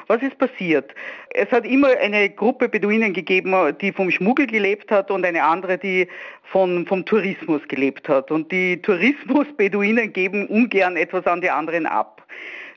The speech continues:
Durch die Konzentration der Sicherheitskräfte auf andere Dinge und aber vor allem auch durch den Libyenkrieg ist der Waffenschmuggel in der Region unglaublich gestiegen.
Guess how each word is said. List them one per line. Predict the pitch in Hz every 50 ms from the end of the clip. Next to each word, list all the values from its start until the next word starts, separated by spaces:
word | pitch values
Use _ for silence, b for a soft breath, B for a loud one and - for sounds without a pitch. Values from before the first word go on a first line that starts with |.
| B _
Durch | 220 240 254 247 - - - - -
die | 220 220 214 214 214 214 - - - - _ - 104 - - - 147 151 175 -
Konzentration | 226 226 196 247 240 - 196 208 196 - - 226 208 247 294 294
der | 233 208 -
Sicherheitskräfte | - 240 - 240 190 175 - - - 185 175 170 - - - 185 180 175 175 160 113
auf | - - -
andere | 139 175 202 208 208 196
Dinge | 196 - 220 240 277 247 180 156 139 - -
und | _ 226 262 320 415 392 - -
aber | 214 220 233 220
vor | - 214
allem | 196 202 202 202
auch | 196 196
durch | - - - - 226 202
den | - - 202
Libyenkrieg | 95 202 254 294 285 180 156 147 143 - 135 139 135 147 - - - B B B B B B B B B B
ist | 202 196 - -
der | 202 170
Waffenschmuggel | 180 165 185 - - - 233 - - - 165 156 147 - 147 135
in | 131 131 131
der | 139 131
Region | 139 131 - 151 147 147 147
unglaublich | 147 - 233 220 233 233 - 175 147 139 139 156 147 - -
gestiegen. | - 143 - - - 147 127 - - 117 113